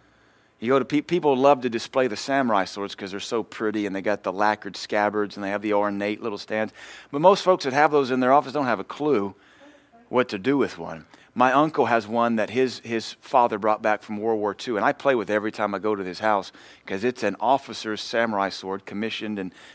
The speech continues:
uh, and, and distributed in World War Two, and I know how to take the thing apart 'cause I did all that stuff. But my uncle, he's a golfer. And I think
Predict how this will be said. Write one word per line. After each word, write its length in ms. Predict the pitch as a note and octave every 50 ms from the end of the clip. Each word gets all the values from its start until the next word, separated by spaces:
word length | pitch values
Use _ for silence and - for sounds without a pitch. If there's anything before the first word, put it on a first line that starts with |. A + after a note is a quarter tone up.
| - _ -
uh, 180 | F2+ F2 E2+ - D#2+
and, 240 | F#2+ F#2 F2+ D#2+
and 120 | E2+ F#2+ F2+
distributed 440 | - - - - B2 G#2+ A2 G2 F#2+
in 60 | F#2+
World 160 | G#2+ A#2 A2+
War 120 | G#2+ G#2+ G2
Two, 220 | - - C#3+ C3
and 80 | G#2 G2
I 60 | A#2+
know 80 | B2 A2+
how 80 | A#2
to 80 | G2+ G2+
take 200 | - G#2 G#2 -
the 60 | G#2
thing 220 | - - G#2 G#2
apart 360 | G#2 - - F2+ E2+ F#2+ F#2 -
'cause 120 | F#2+ F2+
I 80 | F2+ F2+
did 160 | F2+ G2+ F#2+
all 120 | F#2 F2+
that 120 | F#2 F#2 -
stuff. 240 | - - F#2 F#2 _ _ - - - - - - - -
But 220 | - D3+ E3+ D#3+ D#3+
my 140 | D#3 D#3+ E3
uncle, 340 | G#3 - D4 B3 F3+ - - -
he's 160 | F3 G#3 F#3
a 40 | F#3+
golfer. 460 | D#3 F3+ G3 A3 G#3 - - - - - _ _ _ _ _ _ _ _ _ _ _ _ _ _ _ _ - - - _ _ _ - - -
And 140 | B2+ C#3+ D3
I 80 | D3+
think 340 | C3+ C3 E3 E3 E3 - -